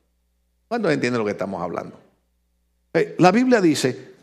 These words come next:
"Sobrellevar las cargas los unos de los otros." En otras palabras, traten de comprenderse, traten de ayudarse,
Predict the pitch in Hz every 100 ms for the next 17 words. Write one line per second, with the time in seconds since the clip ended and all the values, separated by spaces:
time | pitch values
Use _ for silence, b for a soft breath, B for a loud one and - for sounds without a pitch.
0 | _ - - 160 147 147 139 170 196 -
1 | 180 180 147 120 110 123 123 113 - 104
2 | 95 - 139 185 202 165 131 98 85 82
3 | - - _ _ _ _ _ b b b
4 | b b _ _ _ _ _ _ 175 220
5 | 226 226 220 185 - 151 160 160 151 127
6 | 123 110 107 104 - 95 82 - - _
7 | _ _ _ _ 123 139 151 165 151 127
8 | 120 113 101 110 123 110 - 85